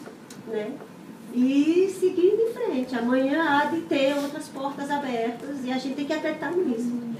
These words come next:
A esperança e a fé e a espiritualidade é uma coisa muito preciosa pra mim, sabe? É... e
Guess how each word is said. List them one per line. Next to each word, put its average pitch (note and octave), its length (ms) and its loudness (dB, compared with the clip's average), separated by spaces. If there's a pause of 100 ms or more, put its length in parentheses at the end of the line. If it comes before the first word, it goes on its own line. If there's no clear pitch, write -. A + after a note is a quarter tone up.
A G#3 80 0
esperança C4 800 0
e B3 120 0
a A#3+ 100 0
fé G#3+ 500 -2
e A#3+ 60 -2
a A#3+ 80 -2
espiritualidade A3 840 -6
é A3 60 -6
uma A#3 160 -8
coisa A#3 380 -2 (400)
muito C#4 260 0
preciosa C4+ 640 -4
pra A#3 180 -8
mim, F3+ 220 -4 (760)
sabe? G3 280 -8 (680)
É... F3+ 760 -6 (1300)
e C#4 840 0